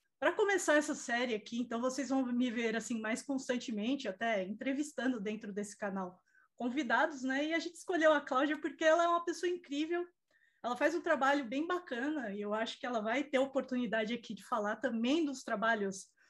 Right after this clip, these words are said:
sociais que ela faz, então é sensacional. Fora que, assim, dentro de tecnologia, ela também é uma referência.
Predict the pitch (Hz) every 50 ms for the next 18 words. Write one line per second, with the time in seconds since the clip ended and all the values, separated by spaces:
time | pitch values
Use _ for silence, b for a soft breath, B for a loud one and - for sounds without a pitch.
0 | b b b - 247 254 254 - 277 233 220 254 330 330 - 302 247 226 208 202
1 | - 214 208 220 254 254 254 233 208 220 - 226 226 240 269 269 269 - 233 269
2 | 269 - 269 277 320 311 320 349 311 - - 359 330 285 240 214 196 190 190 -
3 | b b b b b b _ _ - 247 254 277 294 320 - - - 320 302 294
4 | 254 226 - - 262 - - 262 240 214 196 269 311 302 359 294 320 294 - 302
5 | 285 - 294 294 285 262 240 240 214 196 220 240 269 277 294 285 254 269 277 277
6 | 294 277 247 233 247 262 262 240 254 262 277 277 269 269 285 285 - 339 311 226
7 | 180 175 180 - - 175 -